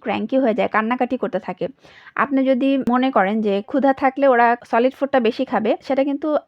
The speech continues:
এই বয়সী বাচ্চাদের জন্য সঠিক না। এই বয়সী বাচ্চারা সবচেয়ে হ্যাপি থাকে যখন তাদের টামি ফুল থাকে, যখন ওরা ব্রেস্ট ফিড করে আসে বা, আহ, ফর্মুলা মিল্ক খেয়ে আসে, তখন কিন্তু ওরা অনেক বেশি playful and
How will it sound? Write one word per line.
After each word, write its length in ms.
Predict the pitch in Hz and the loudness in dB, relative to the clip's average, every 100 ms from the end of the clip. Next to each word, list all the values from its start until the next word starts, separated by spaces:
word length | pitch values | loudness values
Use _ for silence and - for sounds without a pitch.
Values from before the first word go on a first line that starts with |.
| _ 240 | _ 4
এই 60 | 247 | 4
বয়সী 220 | 262 285 220 | 2 2 0
বাচ্চাদের 320 | 220 233 226 | 2 -2 -2
জন্য 140 | 233 247 220 | -2 -4 -4
সঠিক 280 | 196 202 214 196 | -6 -4 -6 -6
না। 60 | - - | -8 2
এই 60 | 247 | 4
বয়সী 200 | 285 294 269 | 4 4 2
বাচ্চারা 280 | 269 262 320 | 4 2 0
সবচেয়ে 280 | 226 - 294 | -4 -2 0
হ্যাপি 200 | 226 311 294 | 0 0 -4
থাকে 180 | 294 294 320 | -4 0 0
যখন 180 | 247 285 233 | 0 -2 0
তাদের 180 | 247 - | 0 0
টামি 220 | 226 214 254 | 0 -2 -4
ফুল 160 | 269 262 254 | -2 -2 -2
থাকে, 180 | 202 185 190 214 | -4 -4 -2 -2
যখন 180 | 254 247 | -2 -4
ওরা 140 | 233 339 392 269 | -2 -2 -2 0
ব্রেস্ট 260 | 220 269 - | 0 0 -2
ফিড 160 | 247 214 - | -4 -2 2
করে 160 | 220 214 | 4 4
আসে 160 | - 247 226 | 2 -2 0
বা, 80 | 110 - | 0 -2
আহ, 140 | 196 247 | 0 2
ফর্মুলা 320 | 240 233 233 | 2 2 0
মিল্ক 160 | 226 240 - | -2 -4 0
খেয়ে 200 | 247 156 | 2 4
আসে, 160 | 113 - - - | 2 -4 -6 -2
তখন 160 | 269 285 | 0 0
কিন্তু 140 | 311 302 | -2 2
ওরা 100 | 269 233 | 4 4
অনেক 160 | 233 262 233 | 0 -2 -4
বেশি 200 | - 294 - | -2 -4 4
playful 360 | 269 220 294 311 | 4 4 2 -2
and 80 | 214 | 0